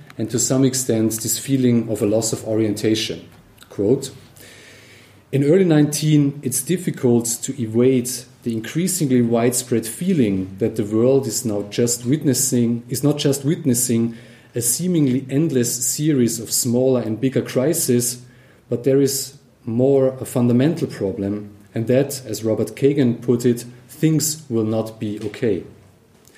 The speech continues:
Germany's four-term Chancellor Angela Merkel concedes that the well-tried and familiar framework of order is under strong pressure at the moment.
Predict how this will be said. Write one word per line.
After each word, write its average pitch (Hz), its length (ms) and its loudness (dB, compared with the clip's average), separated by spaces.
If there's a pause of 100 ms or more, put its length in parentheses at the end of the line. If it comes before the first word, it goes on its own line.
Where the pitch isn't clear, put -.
(680)
Germany's 139 560 4
four-term 143 640 2
Chancellor 113 800 0 (260)
Angela 113 300 0
Merkel 120 520 0 (120)
concedes 151 640 -2
that 123 300 0 (180)
the 117 100 0
well-tried 127 800 2
and 113 160 -6
familiar 147 480 2
framework 110 540 0
of 110 180 -6
order 123 320 0
is 120 160 -2
under 107 220 -4
strong 120 360 -2
pressure 113 460 -2
at 107 140 -6
the 127 80 0
moment. 117 480 0